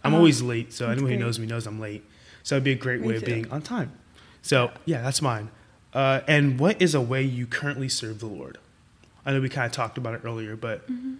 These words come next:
Speaker 1: is there, can you go maybe more in depth on that, or is there something
Speaker 2: Yeah.
Speaker 1: else you do?
Speaker 2: Um, well, I, I love to share his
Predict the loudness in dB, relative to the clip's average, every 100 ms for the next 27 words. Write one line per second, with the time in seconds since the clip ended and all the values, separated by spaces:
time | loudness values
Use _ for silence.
0 | -12 -8 -4 -4 -4 -6 -10 -16 _ 0
1 | 2 2 0 -2 -4 -6 -2 -2 -2 -2
2 | -2 -4 -6 -6 -4 0 4 4 2 0
3 | -2 -2 -6 -10 _ _ _ _ 2 6
4 | 6 6 0 0 4 6 6 4 2 0
5 | -2 -2 0 0 -2 -8 -6 0 0 2
6 | 0 -2 -6 -16 _ _ _ _ _ _
7 | _ _ -2 2 2 -2